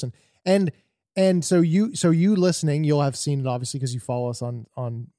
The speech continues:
Instagram at Sick Boy Podcast, and you're going to tell us how old you think this person is, and then you're gonna find out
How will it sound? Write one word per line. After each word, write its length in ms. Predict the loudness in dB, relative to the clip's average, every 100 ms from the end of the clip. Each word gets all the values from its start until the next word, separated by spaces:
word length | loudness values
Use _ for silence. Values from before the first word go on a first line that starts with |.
| -10
Instagram 460 | -8 -8 -8 -6 -8
at 160 | -10
Sick 160 | -12 -8
Boy 100 | -8
Podcast, 480 | -6 -8 -6 -6 -8 _ _ _ _
and 440 | 0 2 2 2 0
you're 140 | 2
going 300 | 2 2 0
to 340 | 0 2 2 0
tell 240 | 0 0
us 140 | 0
how 180 | 0 0
old 160 | 2 0
you 60 |
think 160 | -4 -4
this 100 | -4
person 320 | -4 -2 0
is, 240 | 0 0 -4 _ _
and 160 | 0 2
then 120 | 4
you're 160 | 4 4
gonna 80 | 2
find 320 | 0 0 2
out 200 | 2